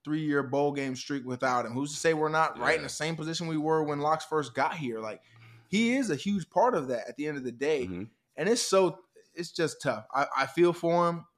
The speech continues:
Speaker 1: and, and I wish he would have been able to get at least one of those signature wins, um,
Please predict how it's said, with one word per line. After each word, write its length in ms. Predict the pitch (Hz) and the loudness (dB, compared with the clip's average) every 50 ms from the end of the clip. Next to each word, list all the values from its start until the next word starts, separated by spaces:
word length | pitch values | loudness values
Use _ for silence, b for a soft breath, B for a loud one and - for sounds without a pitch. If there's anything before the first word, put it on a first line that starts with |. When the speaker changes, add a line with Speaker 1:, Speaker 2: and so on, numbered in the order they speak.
| _ | _
Speaker 1:
and, 420 | 139 135 135 135 135 135 131 127 - - | -2 0 0 0 0 0 -2 -4 -6 -6
and 140 | 127 127 123 | -4 -2 0
I 100 | 120 123 | 0 0
wish 260 | 131 147 156 143 - | 0 0 0 -2 -2
he 100 | - 160 | -2 0
would 160 | 143 143 143 | 0 2 0
have 100 | 143 135 | 0 -2
been 100 | 147 147 147 | -2 -2 -2
able 200 | 143 143 135 131 | -2 0 -2 -4
to 80 | 127 | -4
get 340 | 120 117 127 143 143 - - | -6 -4 -2 -2 -2 -2 -2
at 160 | 117 120 117 120 | -6 -8 -8 -6
least 380 | 120 131 147 151 131 - - | -4 -4 -4 -4 -6 -8 -8
one 220 | 131 135 143 143 139 | -8 -6 -4 -4 -4
of 100 | 127 131 | -4 -4
those 280 | 139 131 127 - - | -4 -4 -4 -6 -6
signature 420 | - 143 139 143 135 127 - 127 120 | -6 -6 -4 -4 -6 -8 -8 -8 -6
wins, 480 | 117 120 127 127 127 127 127 127 - b b b b b b b b b _ - | -6 -4 -4 -4 -4 -4 -6 -8 -10 b b b b b b b b b _ -10
um, 440 | 123 123 123 120 117 117 113 110 | -6 -4 -4 -4 -4 -4 -6 -8